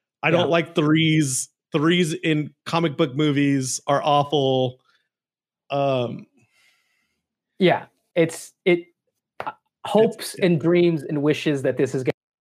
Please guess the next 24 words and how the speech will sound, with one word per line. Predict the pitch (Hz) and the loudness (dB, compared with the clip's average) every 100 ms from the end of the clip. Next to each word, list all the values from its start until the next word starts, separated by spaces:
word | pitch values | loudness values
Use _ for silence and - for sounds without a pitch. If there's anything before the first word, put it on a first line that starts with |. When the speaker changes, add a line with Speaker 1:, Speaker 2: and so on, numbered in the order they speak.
| _ - | _ -4
Speaker 2:
gonna | 131 123 127 | -2 -4 -2
work | 127 120 | -2 -2
out. | - | -8
I | _ _ _ _ | _ _ _ _
want | 220 | -2
this | 202 | 0
to | 202 | 0
be | 147 156 | 0 0
a | 127 | -2
fucking | - 160 127 - | -2 -4 -4 -2
epic | 135 135 - | -2 -2 -6
movie, | 123 123 170 - | -6 -6 -8 -8
and | 135 | -6
I | 135 | -2
hope | 170 220 | 0 0
it | |
is. | 269 311 - _ _ _ _ | -2 -4 -10 _ _ _ _
I | - | -10
hope, | - 165 170 _ _ _ _ _ | 0 0 0 _ _ _ _ _
hope | - 131 170 | -8 -4 0
it | |
is. | 165 170 160 - - - - | 2 2 -2 -10 -20 -20 -8
Um, | 151 139 - - | -6 -6 -8 2
whatever, | 156 190 202 214 208 | 4 4 4 2 2